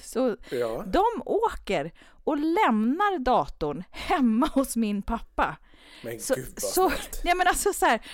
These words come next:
Speaker 1: min, mitt klantiga <laughs> leverne och min minimala, liksom, förmåga <laughs> att kunna, liksom, få ihop A och B. Jag förlitar mig på the goodwill of others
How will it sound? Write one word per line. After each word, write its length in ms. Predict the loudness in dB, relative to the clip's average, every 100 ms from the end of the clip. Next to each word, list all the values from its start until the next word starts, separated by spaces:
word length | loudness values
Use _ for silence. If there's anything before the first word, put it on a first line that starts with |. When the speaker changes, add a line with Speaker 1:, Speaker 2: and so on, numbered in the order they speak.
| -20 -4
Speaker 1:
min, 540 | -2 0 0 -2 -6 -6
mitt 400 | -4 -4 -6 -10
klantiga 720 | -4 2 4 2 0 0 0
<laughs> 40 | 2
leverne 840 | 0 2 4 4 4 2 2 0 -2 -8 0
och 80 |
min 220 | 4 6 4
minimala, 800 | 4 4 4 4 4 4 2 0
liksom, 300 | 0 0 0
förmåga 680 | 2 2 4 2 2 0 0 -8
<laughs> 200 | -14 -2
att 180 | -2 -2
kunna, 320 | 0 2 2
liksom, 340 | 0 0 -2 2
få 160 | 2
ihop 380 | 4 4 0 -2 2
A 180 | 4 4
och 80 |
B. 240 | 2 0 -2 -6 -10 -2
Jag 140 | -2
förlitar 640 | 0 0 2 2 0 0 2
mig 280 | 2 2
på 200 | -2 -2
the 120 | -2 -2 -6 0
goodwill 560 | 2 2 2 0 2
of 140 | 2 4
others 600 | 4 2 -2 -2 -2